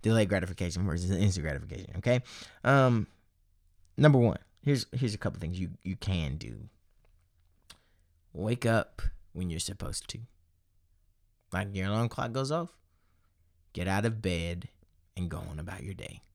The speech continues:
Y'all, even I struggle with this. You wanna know the, one of the main reasons why I struggle with this, why other people struggle with this, is 'cause we don't go to bed when we're supposed to. <laughs> That's the main problem.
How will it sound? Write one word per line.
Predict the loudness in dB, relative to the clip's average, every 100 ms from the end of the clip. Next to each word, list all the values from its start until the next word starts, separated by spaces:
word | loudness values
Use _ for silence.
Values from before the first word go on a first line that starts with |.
| _ _ _ _ -20 -20 -4
Y'all, | -2 0
even | 0 2
I | 6 6
struggle | 4 0 -6 -4
with | -4 -4
this. | -4 -6 -8 -16 -20 -20 0
You | 6 8
wanna | 10 8
know | 6
the, | 6 2 0 -2
one | -2
of | 0
the | 2
main | 2 4 2
reasons | 2 0 -2
why | -4 -2 0 0 0 -4 -8 -14 0
I | 2
struggle | 4 2 2 2
with | 2
this, | 0
why | 2 2
other | 2
people | 2 0 0
struggle | 0 2
with | 2
this, | 2 0 -4 -20 -14 -2
is | 2
'cause | 4 4
we | 6
don't | 6 6
go | 6
to | 6
bed | 4 4 4
when | 4
we're | 4 0
supposed | -2 -2 -2 -2
to. | -6 -10 -14 -18 -16 -16 -16 -20
<laughs> | _ -20 -20 -20 -20 -18 -2
That's | -2
the | 0 -4
main | -2 -4 -2
problem. | 0 0 -2